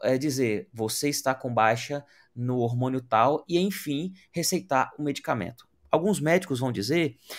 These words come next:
que a anamnese, ela of-, ela oferece uma ferramenta panorâmica pra, então, eles começarem a testar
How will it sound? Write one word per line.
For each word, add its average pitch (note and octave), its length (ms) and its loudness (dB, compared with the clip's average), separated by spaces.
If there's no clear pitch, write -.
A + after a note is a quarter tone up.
que - 80 0
a D3 40 6
anamnese, C3 600 4
ela B2+ 180 4
of-, - 200 -6
ela A#2+ 240 2
oferece C#3 680 0
uma C3+ 80 -2
ferramenta B2+ 640 0
panorâmica C3+ 840 2
pra, E3+ 200 2
então, D3+ 560 0
eles F#3 280 0
começarem E3 640 0
a D#3+ 80 0
testar - 920 0